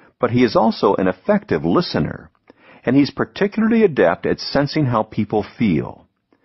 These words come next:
Since that characteristic is unusual for most people like him,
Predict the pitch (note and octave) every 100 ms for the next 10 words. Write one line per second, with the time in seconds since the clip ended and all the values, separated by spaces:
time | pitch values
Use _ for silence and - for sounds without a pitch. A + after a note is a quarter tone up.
0 | - - - - - - A3 - A#2+ G2
1 | - B2+ - G2 C#3+ - F#2 - F2+ F2
2 | - F#2 F2+ A2 F3+ B2+ E2+ D#2+ E2 F2
3 | E3 - F#2 E2 D#2 D#2 A#2+ - - C#2
4 | D2